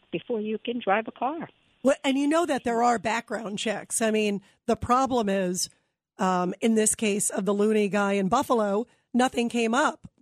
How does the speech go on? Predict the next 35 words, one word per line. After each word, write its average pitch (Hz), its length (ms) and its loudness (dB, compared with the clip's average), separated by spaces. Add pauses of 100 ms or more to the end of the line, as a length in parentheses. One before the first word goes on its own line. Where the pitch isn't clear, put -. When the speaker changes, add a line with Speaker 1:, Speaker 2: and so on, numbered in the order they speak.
(720)
Speaker 2:
from 247 120 6
what 226 180 4
we 220 100 2
gather. 202 540 0 (320)
I 208 80 4
mean, 196 180 2
from 208 160 0
what 226 160 2
we've 226 160 0
heard, 214 320 2
that 196 160 0
it 196 80 -2
was 185 380 -2
legally 226 440 2
sold 196 600 2 (360)
and 208 220 2
nothing 208 320 0
was 190 160 -2
put 208 160 0
into 196 220 -2
this 185 180 -2
red 190 380 0
flag 226 340 0
system 196 400 -2
because 196 400 -2 (240)
he 233 120 2
wasn't, 226 360 2
quote, 208 300 -2 (120)
arrested. 202 680 0 (480)
In 220 140 4
that 208 200 -2
case, 190 340 -2 (200)
he 220 100 0
was 190 240 0
mentally 208 720 0